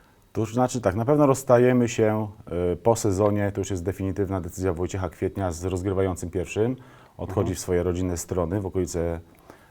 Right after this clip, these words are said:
Speaker 1: e, Gubina, ale już mamy na oku kolejnego rozgrywającego, który jest znany tutaj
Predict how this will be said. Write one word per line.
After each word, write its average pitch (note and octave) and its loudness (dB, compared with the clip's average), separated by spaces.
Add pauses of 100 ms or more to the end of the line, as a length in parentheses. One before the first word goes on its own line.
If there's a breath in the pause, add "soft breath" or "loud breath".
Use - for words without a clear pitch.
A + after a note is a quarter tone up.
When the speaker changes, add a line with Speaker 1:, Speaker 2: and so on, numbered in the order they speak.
Speaker 1:
e, D#2+ -4
Gubina, E2 -2
ale A#2 2
już A#2 0
mamy G#2 0
na G2+ 2
oku F#2 2 (380 loud breath)
kolejnego G2 2
rozgrywającego, F2+ 0
który F2+ -4
jest E2+ 0
znany F2+ 0
tutaj F2+ -4